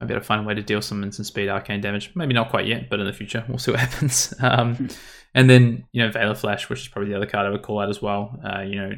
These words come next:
Speaker 1: it gives you this, like, mini Spellbound Creeper ability, right, on a stick, which is, um, is also just a good rate. Like, red one for five attack is, is just strong. I'll let you talk about the Earth cards to round it out, and then we'll move through on to talk about some weapons and then just the class, uh, sort of builds.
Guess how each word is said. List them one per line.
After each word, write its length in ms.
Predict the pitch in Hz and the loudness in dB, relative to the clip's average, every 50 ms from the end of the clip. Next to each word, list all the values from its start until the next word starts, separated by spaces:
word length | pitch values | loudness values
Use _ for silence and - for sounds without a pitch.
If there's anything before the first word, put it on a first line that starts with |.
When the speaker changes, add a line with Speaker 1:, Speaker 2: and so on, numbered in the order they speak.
| - _ - | -12 _ -18
Speaker 1:
it 400 | - - 110 107 113 123 - - | -10 -6 -4 -4 -4 -4 -2 2
gives 160 | - 123 123 | 2 4 4
you 80 | 123 113 | 4 2
this, 180 | - 110 - | 2 -2 -2
like, 160 | 117 104 - | -2 -4 -4
mini 220 | - 110 107 104 107 | -4 -4 -2 -4 -4
Spellbound 400 | - - - 104 104 104 110 107 | -4 -4 -6 -4 -4 -4 -6 -4
Creeper 260 | - - 107 - - 101 | -4 -4 -4 -4 -4 -4
ability, 480 | 101 95 - - 110 107 104 104 101 | -4 -4 -4 -4 -4 -4 -4 -4 -4
right, 240 | 98 104 104 104 - - | -4 -2 -4 -4 -4 -4
on 120 | 101 107 | -6 -6
a 40 | 104 | -6
stick, 360 | - - - 120 113 - - | -6 -8 -6 -6 -8 -6 -8
which 160 | 123 120 - - | -8 -6 -6 -4
is, 200 | 113 110 - - | -4 -4 -6 -6
um, 300 | 110 107 110 - - 123 | -6 -8 -6 -8 -6 -6
is 140 | 117 113 | 0 6
also 220 | 123 127 127 127 120 | 6 6 8 6 4
just 140 | 101 - - | 2 2 0
a 40 | - | 0
good 160 | - - - | 0 0 0
rate. 320 | 117 104 101 95 65 - | -2 -2 -2 -2 -4 -6
Like, 160 | - - 107 104 | -8 -8 -6 -6
red 300 | 113 107 101 101 - - | -6 -6 -4 -6 -6 -4
one 160 | - 117 110 | -6 -6 -6
for 100 | - 117 | -6 -8
five 240 | 120 - 110 107 110 | -6 -4 -4 -4 -4
attack 280 | - - - - 117 127 | -6 -6 -8 -8 -6 -6
is, 180 | 123 123 127 | -6 -6 -6
is 180 | - 123 120 - | -8 -8 -8 -6
just 140 | 127 123 - | -8 -8 -8
strong. 400 | - - 117 113 117 123 127 - _ _ _ _ _ _ _ _ _ _ _ _ - | -8 -8 -6 -6 -6 -8 -8 -10 _ _ _ _ _ _ _ _ _ _ _ _ -2
I'll 60 | 135 139 | 0 2
let 40 | 123 | 2
you 80 | 131 | 2
talk 140 | 127 - 123 | 2 2 2
about 140 | 120 117 - | 2 2 0
the 100 | - - | 2 0
Earth 140 | 110 110 - | 0 0 2
cards 260 | - 107 104 - - | 0 0 0 0 -4
to 100 | - 110 | -6 -4
round 220 | 104 101 104 101 | -2 -2 -2 -2
it 60 | 104 | -2
out, 160 | 107 101 98 - | -2 -2 -2 -4
and 80 | 123 | -4
then 100 | 110 107 | -6 -4
we'll 100 | 107 110 | -4 -4
move 200 | 110 110 110 107 | -4 -6 -6 -6
through 240 | - - 110 107 107 | -6 -4 -4 -2 0
on 100 | 107 107 | -2 -2
to 220 | 104 - 110 107 110 | -2 -2 -4 -4 -4
talk 160 | - - 190 | -4 -2 0
about 140 | 170 101 - | 0 0 0
some 120 | 123 113 | 0 0
weapons 360 | 110 113 - - 107 110 107 | 0 0 0 0 -2 -2 -2
and 120 | 107 104 104 | -4 -4 -4
then 320 | 104 101 101 110 123 127 - | -2 -2 -4 -6 -6 -10 -12
just 200 | - 127 127 - - | -12 -12 -10 -8 -10
the 60 | 123 | -10
class, 500 | - - 101 104 101 - - - - - - | -8 -6 -6 -6 -4 -6 -8 -10 -12 -12 -10
uh, 100 | 104 107 | -10 -10
sort 180 | - - 104 104 | -10 -10 -10 -10
of 60 | - | -8
builds. 380 | 104 101 104 107 - - - | -8 -8 -8 -8 -12 -16 -18